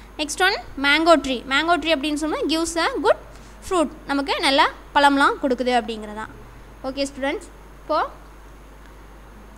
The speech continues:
சிக்ஸ்த்து யூனிட் டூவில் இருக்கக்கூடிய போயமோட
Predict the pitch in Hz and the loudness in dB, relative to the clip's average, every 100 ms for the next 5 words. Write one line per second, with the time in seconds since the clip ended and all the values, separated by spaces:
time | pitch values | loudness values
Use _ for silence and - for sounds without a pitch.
0 | - 294 - - 339 349 622 - - - | -14 -12 -12 -6 0 0 -2 -12 -20 -20
1 | - 277 320 349 302 - 339 339 294 269 | -10 -2 0 0 -2 -2 0 4 2 0
2 | 262 269 262 294 508 330 302 302 285 262 | -2 0 2 2 0 2 4 4 4 4